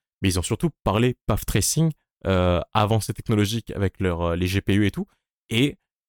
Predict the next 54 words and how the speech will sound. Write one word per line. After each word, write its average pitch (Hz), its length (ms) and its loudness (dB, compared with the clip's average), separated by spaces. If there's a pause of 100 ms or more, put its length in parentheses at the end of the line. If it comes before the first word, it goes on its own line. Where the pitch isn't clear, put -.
(200)
en 104 80 -6
fait, - 360 -2 (360)
pour 107 120 0
moi, 143 140 4
c'est 95 320 -2 (320)
extrêmement 139 560 0
représentatif 117 920 -2 (120)
de 98 120 -4
ce - 80 -12
que - 120 -6
représente 113 600 0
et 104 80 -4
de 92 100 0
ce - 80 -8
que - 60 0 (140)
préserve 131 380 2
la 104 80 2
G 101 120 0
D 98 100 0
C, 165 200 -2 (240)
c'est - 100 -18
que - 140 0
Nvidia 110 460 2
en 107 100 2
a 85 100 2 (140)
plus - 160 0
rien 90 160 2
à 92 60 2
foutre, - 320 -8 (140)
entre 95 220 -2
guillemets, 90 320 2 (240)
euh, 87 240 0
des, 87 360 2
des 101 120 0
GeForce, - 640 -2 (100)
des 92 200 0
R - 100 -8
T 87 140 -4
X - 180 -6
et 90 60 -2
tout. 117 180 -4 (500)
Ils 95 140 -2
vendent 95 300 2
beaucoup 98 300 -2
plus, 104 460 -4 (120)
euh, 90 200 2
des 92 180 0
G 95 140 0
P 107 80 2
U 98 60 2
pour 95 180 -2
de 90 80 2
l'I 87 240 0
A, 90 340 4